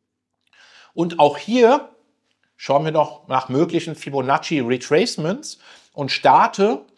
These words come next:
sozusagen den Kurszeitraum im Herbst zweitausendzweiundzwanzig.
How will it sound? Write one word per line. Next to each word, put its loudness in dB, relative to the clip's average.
sozusagen 2
den -6
Kurszeitraum -2
im -8
Herbst -2
zweitausendzweiundzwanzig. 0